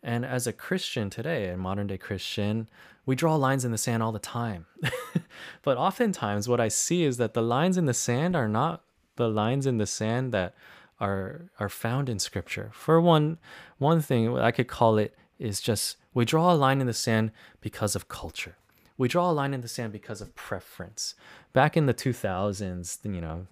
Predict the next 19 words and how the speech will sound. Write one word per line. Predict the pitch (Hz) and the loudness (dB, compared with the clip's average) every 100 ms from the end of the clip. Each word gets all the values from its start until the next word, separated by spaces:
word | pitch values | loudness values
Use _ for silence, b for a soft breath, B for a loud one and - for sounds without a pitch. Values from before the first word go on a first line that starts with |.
| - | -6
nostalgic | 95 85 - 90 90 92 | -2 0 6 6 8 6
trip, | - 95 - - | 6 2 2 -6
guys, | 80 78 - | -6 -6 -8
um, | 87 80 78 b b b b b b _ - | -10 -10 -14 b b b b b b _ -8
as | 98 | -4
we | 110 | 0
were | 113 104 | 2 0
th-, | - - _ _ 196 | -2 -20 _ _ -12
just | - 117 - | -4 -4 0
transitioning | 117 104 101 110 - 117 104 98 | 0 2 2 0 0 0 0 0
into, | 98 98 - 98 92 95 - - | -4 -4 -4 -2 -2 -6 -14 -12
um, | - 95 90 87 87 95 b b b b _ _ _ 220 220 - 208 | -6 -4 -4 -6 -10 -14 b b b b _ _ _ -20 -20 -16 -6
you | 110 | -2
know, | 92 92 95 | 0 -2 -4
uh, | - 92 92 101 | -4 -4 -4 -8
growing | 107 113 117 113 110 | -2 2 4 4 2
this | 107 | 0
church | - 113 110 131 - | -2 0 2 0 -2
and | 101 90 | -4 -4